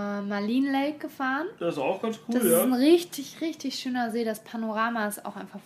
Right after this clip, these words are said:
Speaker 1: wunderschön. Ist aber auch wieder ein bisschen touristischer. Ähm, da kann man sich auch ein Kajak ausnehmen, ein
Speaker 2: Da
Speaker 1: bisschen
Speaker 2: gibt's so richtige
Speaker 1: rumpaddeln.
Speaker 2: Bootsausflüge.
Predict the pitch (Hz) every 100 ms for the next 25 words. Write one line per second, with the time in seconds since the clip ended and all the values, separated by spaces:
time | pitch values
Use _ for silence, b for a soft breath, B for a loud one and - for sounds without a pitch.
0 | - 240 277 269 240 247 254 247 214 220
1 | - 294 285 240 247 233 - 269 349 403
2 | 349 339 392 B B B B B - 240
3 | 247 240 262 262 277 254 226 226 240 240
4 | 226 269 277 277 254 262 254 254 254 240
5 | 233 220 - - 226 277 - 254 247 247
6 | 285 - - 120 - - -